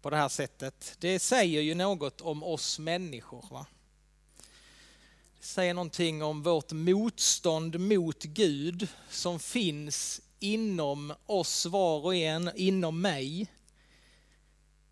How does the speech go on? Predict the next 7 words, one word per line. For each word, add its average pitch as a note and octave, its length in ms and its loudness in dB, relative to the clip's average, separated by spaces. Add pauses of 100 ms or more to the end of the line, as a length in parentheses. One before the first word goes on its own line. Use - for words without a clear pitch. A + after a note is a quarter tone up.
(440)
Vi E3+ 240 -2
är E3 160 4
lite F3 680 0
eller E3 320 2
kanske F3 400 0
väldigt F#3 420 2
mycket A3+ 840 2